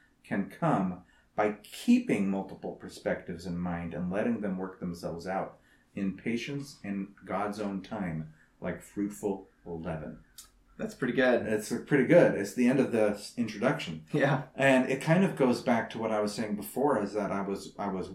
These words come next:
Speaker 1: I was wanting resolution, right?
Speaker 2: Mm.
Speaker 1: One of the, th-, they say in this, they call it out many times, that their goal is to present, um, not opposing viewpoints, but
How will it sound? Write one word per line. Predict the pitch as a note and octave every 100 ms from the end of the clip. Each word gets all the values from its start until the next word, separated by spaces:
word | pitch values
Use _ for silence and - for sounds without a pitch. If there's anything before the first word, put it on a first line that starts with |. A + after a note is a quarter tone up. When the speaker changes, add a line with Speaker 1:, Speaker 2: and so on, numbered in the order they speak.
| E2 _ _ _ _ - A2
Speaker 1:
I | A2
was | G#2+ G2+
wanting | G#2 A2+ A2+ G#2
resolution, | G#2 G#2+ G2+ F2+ A#2+ - - -
right? | F#2 A#3+ - _
Speaker 2:
Mm. | C3 B2+ A2+ G#2
Speaker 1:
One | B2 D#3
of |
the, | C3+
th-, | - - G#2+
they | E3+
say | F3+ - E3 D3
in | A2
this, | A2 A2 -
they | - A#2
call | A#2 D3 C#3
it | B2
out | A#2+ A#2
many | C3+ D#3
times, | D#3 D#3+ D3 - - - _ _ _ _ -
that | A2
their | B2 C#3
goal | C#3 C3+ B2+
is | -
to | -
present, | - - G#2 F#2 A#2 A2+ - - _ _ _ _ _ -
um, | G#2+ G#2 G2
not | C#3 F#3 -
opposing | - D3 B2 A2 F#2+ - -
viewpoints, | - A2 G2+ G2 F2 E2+ -
but | - G#2+ - -